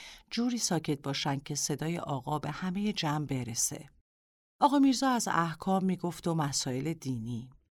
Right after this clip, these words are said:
اینکه سعی کنیم از همون دوره کودکی حواسمون به تربیت بچه‌ها،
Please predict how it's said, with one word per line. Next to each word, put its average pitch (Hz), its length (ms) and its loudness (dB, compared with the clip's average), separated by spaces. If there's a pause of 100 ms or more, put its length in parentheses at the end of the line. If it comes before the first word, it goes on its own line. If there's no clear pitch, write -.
(280)
اینکه 214 220 2
سعی 196 320 2
کنیم 165 400 4 (320)
از 233 240 2
همون 247 260 6
دوره 180 340 2
کودکی 147 460 -4
حواسمون 170 680 0
به 151 80 0
تربیت 139 540 -2
بچه‌ها، 135 840 -2